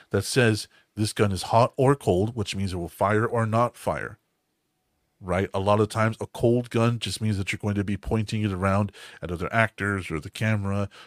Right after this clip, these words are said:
you know, waving it around. You're not gonna fire it. A hot gun means there's blanks in it. A hot gun means that you're gonna pull the trigger, sparks are gonna come out, pressure's gonna be unloaded. Uh, well,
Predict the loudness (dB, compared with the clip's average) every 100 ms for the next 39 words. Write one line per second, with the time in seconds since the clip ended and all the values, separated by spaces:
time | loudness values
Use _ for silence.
0 | _ -2 -2 2 2 2 0 -2 0 0
1 | 0 -2 0 2 2 -2 0 2 2 0
2 | 0 -2 2 2 2 -2 -2 -2 -6 -4
3 | -6 -6 -4 -4 -6 -10 -10 -12 _ _
4 | -20 -14 -4 -2 0 -2 -2 -4 -6 -6
5 | -8 -8 -6 -2 -2 -2 -2 -2 0 -2
6 | -2 2 0 0 -4 -4 -6 -4 -4 -6
7 | _ -4 -2 -6 -8 -10 -6 -6 -4 -4
8 | -6 -12 _ _ _ -20 -20 -20 _ -4
9 | 0 2 0 -2 -8 _ _ _ _ _
10 | _ -20 _ _ -2 0